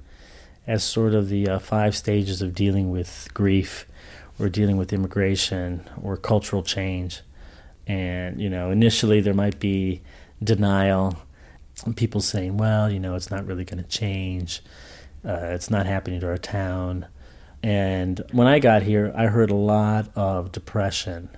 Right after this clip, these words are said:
from longtime residents. You know, a real sense of loss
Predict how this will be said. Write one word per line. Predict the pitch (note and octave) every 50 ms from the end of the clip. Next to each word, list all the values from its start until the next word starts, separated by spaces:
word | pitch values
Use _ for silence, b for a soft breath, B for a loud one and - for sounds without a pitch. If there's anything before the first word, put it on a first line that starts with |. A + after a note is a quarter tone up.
| - - - -
from | - - - A2 G2+ G2
longtime | G2 F#2+ F#2 F#2+ F#2+ - - G2+ F#2+ F2+ F2+
residents. | F2+ F#2 F2+ E2+ F#2 F2+ F2 E2+ - - - - - - - - - - - -
You | A2+
know, | G#2 G#2 F#2
a | G#2
real | G#2+ G#2+ A2+ A#2+ B2 B2 B2 A#2+ A#2
sense | A2+ - - A2+ A2 G2+ - -
of | G#2 F#2+ F#2
loss | F#2+ G2 G2 G2 G2 G2 G2 F#2+ F#2 F2 - -